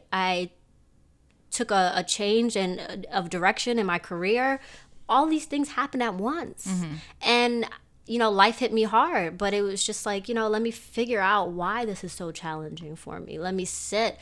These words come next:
Speaker 1: and be still. Um, but also, you know, having a partner that helped me along that way too, in that transition, because he's five years older than I am.
Speaker 2: Okay.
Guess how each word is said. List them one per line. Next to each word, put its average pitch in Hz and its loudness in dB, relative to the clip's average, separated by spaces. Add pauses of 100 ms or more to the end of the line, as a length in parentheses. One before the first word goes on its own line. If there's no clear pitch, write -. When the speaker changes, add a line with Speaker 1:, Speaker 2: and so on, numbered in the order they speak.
(240)
Speaker 1:
and 180 -8
be 196 -6
still. 190 -2
Um, 185 -2
but 220 0
also, 254 -2
you 294 -2
know, 285 -2
having 240 0
a 220 0
partner 220 -2
that 185 -2 (180)
helped - 2
me 190 -4
along 180 -4
that 180 -4
way 185 -4
too, 240 -2
in 208 2
that 180 -4
transition, 180 -6 (260)
because 202 -4
he's 196 -8
five 175 -2
years 175 -6
older 175 -6
than 170 -8
I 220 -4
am. 202 -10 (100)
Speaker 2:
Okay. 165 -10